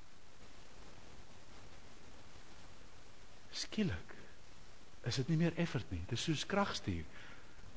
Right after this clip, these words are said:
Jy kom aan, jy sien daar is die versoeking en jy draai. Jy moet nog besluit om te draai, jy moet nog die effort doen, maar die moeite daarvan is weg. Dis nie meer 'n gestoei nie.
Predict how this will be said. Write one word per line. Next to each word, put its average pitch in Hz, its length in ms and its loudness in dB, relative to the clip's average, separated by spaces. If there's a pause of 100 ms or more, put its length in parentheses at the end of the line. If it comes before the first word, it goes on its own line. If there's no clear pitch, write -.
(220)
Jy 123 160 12
kom 269 240 12 (100)
aan, 185 300 12
jy 127 140 12
sien 277 240 12
daar 175 200 12
is 175 80 10
die 175 80 8
versoeking 185 480 8
en 180 80 8
jy 185 160 8
draai. 170 400 8 (840)
Jy 151 120 12
moet 214 160 10
nog 147 120 12
besluit 226 360 10
om 185 120 8
te 123 120 8
draai, 98 320 6 (360)
jy 139 120 12
moet 185 120 12
nog 185 120 10
die - 160 8
effort 156 260 8
doen, 98 180 4 (1400)
maar 151 80 8
die 147 60 8
moeite 185 300 10
daarvan 117 340 10
is 92 140 2
weg. 87 240 -2 (1000)
Dis 165 120 4
nie 208 100 12
meer 202 120 12
'n 185 120 8
gestoei 180 400 6
nie. 92 160 -2